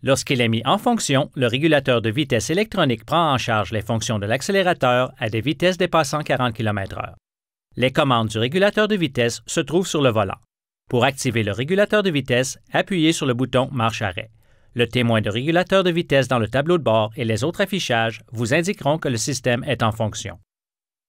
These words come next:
Enfoncez de nouveau le bouton pour mettre le régulateur de vitesse hors fonction. Il vaut mieux laisser le système hors fonction quand vous ne l'utilisez pas. Pour programmer la vitesse avec le système activé, accélérez jusqu'à la vitesse que vous désirez maintenir.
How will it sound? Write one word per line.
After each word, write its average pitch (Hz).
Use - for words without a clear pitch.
Enfoncez 139
de 110
nouveau 139
le 113
bouton 131
pour 127
mettre 120
le 104
régulateur 185
de 170
vitesse 139
hors 127
fonction. 110
Il 127
vaut 123
mieux 123
laisser 202
le 185
système 127
hors 165
fonction 143
quand 143
vous 139
ne 143
l'utilisez 123
pas. -
Pour 143
programmer 120
la 120
vitesse 151
avec 123
le 117
système 107
activé, 180
accélérez 220
jusqu'à 202
la 180
vitesse 151
que -
vous 127
désirez 110
maintenir. 98